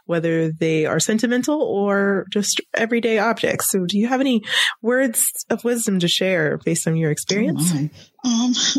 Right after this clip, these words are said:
Speaker 2: <laughs> I guess I would just encourage people to find their own way through this whole process. Um, mine was definitely through painting.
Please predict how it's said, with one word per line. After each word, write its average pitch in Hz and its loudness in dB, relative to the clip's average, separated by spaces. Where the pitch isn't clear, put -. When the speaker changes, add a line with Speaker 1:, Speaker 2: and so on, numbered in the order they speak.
Speaker 2:
<laughs> - -6
I 285 2
guess - 0
I 381 -2
would 359 -2
just - 2
encourage 285 -2
people 277 0
to 247 0
find 254 0
their 220 0
own 208 0
way 165 2
through 131 -2
this 120 0
whole 135 -2
process. - 0
Um, 123 0
mine 156 0
was 156 0
definitely 147 0
through 147 -4
painting. 117 0